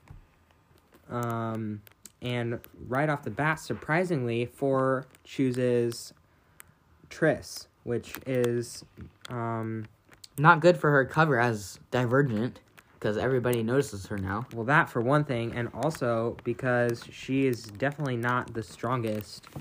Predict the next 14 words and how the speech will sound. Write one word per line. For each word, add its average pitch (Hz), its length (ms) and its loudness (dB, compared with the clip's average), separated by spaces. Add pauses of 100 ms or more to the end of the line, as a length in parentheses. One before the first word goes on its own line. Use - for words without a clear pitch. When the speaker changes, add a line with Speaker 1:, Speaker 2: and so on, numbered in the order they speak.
(600)
Speaker 1:
even 117 280 0
remotely, 107 640 0
out 107 220 -4
of 101 200 -8
the 110 100 -4
rest 113 500 -4
of 107 420 -4 (560)
the, 107 600 -2 (1040)
um, 92 540 -10 (920)
people. 117 580 -4
Speaker 2:
Initiates. 143 840 4 (2250)
Speaker 1:
Yeah, 113 260 -6 (140)
so 131 680 -2 (1600)
Four 147 840 2